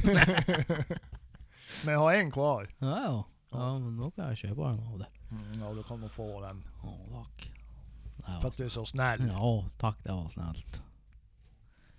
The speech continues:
Speaker 1: För att du är så snäll och bjuder på kött och godsaker och
Speaker 2: Ja, nu försöker du spela på mitt samvete.
Speaker 1: Ta hand om dig, ja.
Speaker 2: Ja. Du försöker spela på mitt samvete nu alltså.
Speaker 1: <laughs>
Speaker 2: Ja.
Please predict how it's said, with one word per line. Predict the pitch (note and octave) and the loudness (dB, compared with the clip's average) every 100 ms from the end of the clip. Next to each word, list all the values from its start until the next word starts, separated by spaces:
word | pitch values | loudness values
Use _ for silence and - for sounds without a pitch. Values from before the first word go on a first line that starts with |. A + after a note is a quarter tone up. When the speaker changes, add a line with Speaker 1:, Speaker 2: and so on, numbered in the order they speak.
| - | -20
Speaker 1:
För | |
att | - | -18
du | A2+ | -16
är | A#2 | -16
så | A2+ | -12
snäll | B2 A#2+ | -10 -8
och | G#2+ | -8
bjuder | G#2+ A2 G#2+ | -8 -6 -8
på | - G#2 - - - - - - - | -10 -12 -14 -20 -20 -20 -20 -20 -12
kött | A2 G#2 - - - | -8 -6 -6 -10 -10
och | G2 | -10
godsaker | G2+ G#2+ G2 - G2+ G2+ G2 - G2+ G2 | -6 -6 -6 -8 -8 -6 -8 -10 -12 -10
och | F#2+ - - - - - - - _ _ _ _ - _ _ _ _ A#2 | -10 -12 -14 -18 -20 -20 -20 -20 _ _ _ _ -20 _ _ _ _ -2
Speaker 2:
Ja, | G#2+ G#2+ | 2 4
nu | A2 A2+ A2 | 6 6 4
försöker | - A2 - G#2+ - | 4 0 4 2 4
du | G#2 | 2
spela | G#2 - G2+ | 2 2 0
på | G2+ G2+ | 0 -4
mitt | - | -4
samvete. | G2+ G2+ G#2 F#2+ | -4 -2 -2 -2
Speaker 1:
Ta | - C#3+ | 2 6
hand | F#3 D#3 | 6 6
om | C3 | 2
dig, | C#3+ C#3+ A2+ | 4 4 2
ja. | A#2 A2 - | -2 -4 -4
Speaker 2:
Ja. | A#2+ G2 G2 - - - - | -4 -2 -4 -6 -12 -16 -4
Du | A#2 | 4
försöker | A#2 A2 A#2 A2+ | 6 8 6 4
spela | - A2+ A2 | 4 4 4
på | - | 0
mitt | G#2 | -2
samvete | - G#2 G#2 F#2 E2+ | 0 2 2 0 -4
nu | D#2 | -6
alltså. | D2 - - - - - | -8 -12 -14 -14 -12 -4
Speaker 1:
<laughs> | F3 - A#3 - C#4 - E4 - - - - - | -2 2 0 0 -4 -4 -8 -8 -10 -14 -14 -12
Speaker 2:
Ja. | - | -12